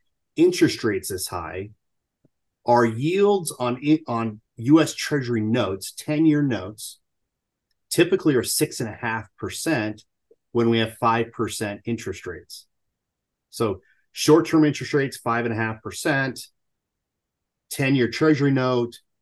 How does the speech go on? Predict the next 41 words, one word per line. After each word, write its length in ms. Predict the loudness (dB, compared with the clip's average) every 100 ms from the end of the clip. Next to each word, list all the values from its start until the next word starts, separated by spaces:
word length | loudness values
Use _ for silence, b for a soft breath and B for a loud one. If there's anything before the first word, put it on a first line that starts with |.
| _ _
generally 680 | -2 0 6 6 8 6 2
six 360 | -2 -4 -4
and 80 | -6
a 40 | -4
half 320 | -6 -6 -10
percent 420 | -10 -4 -6 -4
during 280 | -4 -4 -4
this 180 | -10 -10
time. 400 | -10 -10 -12 -18 _ _ _ _ -2
But 140 | -2
as 360 | -2 -4 -4 -4
everybody 480 | -2 2 2 2 2
knows, 500 | 2 2 2 2 -2
we 80 | -8
talked 320 | -4 -4 -2
about 220 | -4 -2 -2
this 160 | -2
in 120 | -2
an 200 | -4 -6 _ -4
earlier 300 | -2 0 0
podcast, 580 | -2 -6 -4 -6 -6 -10 _ _ _ _ -6
we 180 | -4 0
have 320 | 2 2 2
an 100 | 0
inverted 600 | -2 2 4 4 2 0
yield 380 | -2 -2 -2 -8
curve 340 | -12 -12 -4
or 260 | -2 -2 -4
a 60 |
flatter 540 | -10 -8 -4 -2 -2 -2
yield 380 | -4 -6 -6
curve 320 | -8 -8 -6 -6
where 360 | -6 -6 -10 _ _ _ -4
it, 240 | -4 -4 _ -6
it 100 | 2
doesn't 280 | 4 6 4
really 200 | 2 0
slope 540 | -2 0 2 2 0
up 280 | -6 -6 -6 -10
that 200 | -10 -10
much. 520 | -12 -12 -14 -16 -16